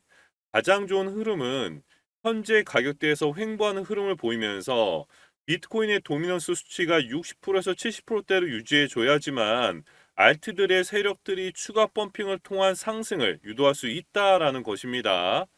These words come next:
그리고 추가적인 이벤트 중에 하나는 비트코인 반감기를 앞두고 있기 때문에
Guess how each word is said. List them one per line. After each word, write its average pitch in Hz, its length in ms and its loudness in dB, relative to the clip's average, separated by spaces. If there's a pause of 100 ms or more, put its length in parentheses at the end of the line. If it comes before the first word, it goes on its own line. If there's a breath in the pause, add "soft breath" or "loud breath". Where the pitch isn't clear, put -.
(320 soft breath)
그리고 143 680 0 (320 soft breath)
추가적인 220 720 0
이벤트 156 400 -2
중에 156 220 -4
하나는 127 680 0 (420 soft breath)
비트코인 196 680 -4
반감기를 170 680 0
앞두고 120 380 -2
있기 - 180 -8
때문에 120 760 0